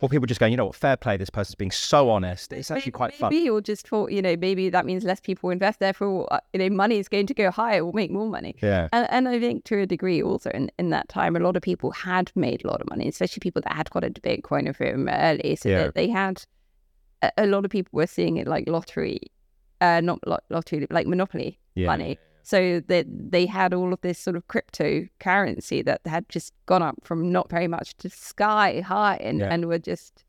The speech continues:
Speaker 1: And people
Speaker 2: happy.
Speaker 1: made a lot of money, right? Because there were instances where people
Speaker 2: Yeah.
Speaker 1: put a, a little bit in, it skyrocketed, they cashed out, and all of a sudden they're going, "Well, let's do that again."
Speaker 2: Totally. And, and, and some of it was pump and dump. So,
Speaker 1: Yeah.
Speaker 2: and that there were all of these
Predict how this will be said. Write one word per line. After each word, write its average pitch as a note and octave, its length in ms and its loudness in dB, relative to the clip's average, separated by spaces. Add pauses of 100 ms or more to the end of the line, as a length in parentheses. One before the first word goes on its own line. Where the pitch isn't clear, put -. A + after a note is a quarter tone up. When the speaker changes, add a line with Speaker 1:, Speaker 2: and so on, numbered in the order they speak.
(600)
Speaker 1:
And B2 100 -4
people F#3 180 -2
Speaker 2:
happy. C#3 40 0
Speaker 1:
made C#3+ 160 2
a A#2+ 40 2
lot B2+ 200 4
of A#2 60 4
money, A#2+ 300 2
right? E2+ 300 -6
Because - 240 -8
there A#2+ 120 0
were C#3 160 4
instances C3 340 -4
where A#2 100 0
people - 260 -6
Speaker 2:
Yeah. - 60 -12
Speaker 1:
put C3+ 140 -2
a, G#2+ 160 -4 (220)
a B2+ 40 0
little C3+ 200 4
bit A#2+ 120 2
in, A#2 140 0
it B2+ 80 -4
skyrocketed, A2 960 -2
they G#2+ 100 2
cashed - 360 -4
out, G#2+ 120 4
and A#2 80 -2
all A#2 60 2
of G#2+ 80 0
a - 20 4
sudden A2+ 220 4
they're A2 100 4
going, A2 160 0 (320)
"Well, C#3+ 60 -10
let's C#3+ 140 -10
do A2 120 0
that G2 140 0
again." C#3 260 2
Speaker 2:
Totally. - 520 -6 (300)
And, C4+ 200 4
and, C4 340 2
and A#3 320 2
some A#3 160 -2
of A3 140 -2
it - 140 -4
was F#3 260 -2 (140)
pump D3 320 -4
and - 180 -4
dump. G3 260 2 (120)
So, - 280 -4
Speaker 1:
Yeah. F3 260 0
Speaker 2:
and F#3 160 0
that F3+ 160 2
there F#3+ 140 4
were F#3+ 80 0
all G#3 280 2
of G#3 160 -6
these D#3+ 400 -2